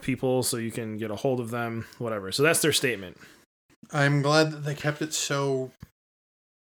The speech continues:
Speaker 2: general. Again, this is,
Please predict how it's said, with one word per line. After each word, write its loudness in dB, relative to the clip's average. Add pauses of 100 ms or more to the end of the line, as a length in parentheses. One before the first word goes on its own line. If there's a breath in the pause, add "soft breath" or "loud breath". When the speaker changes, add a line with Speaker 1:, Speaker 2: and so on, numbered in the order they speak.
(280)
Speaker 2:
general. -2 (560)
Again, -2 (640 loud breath)
this -2
is, 0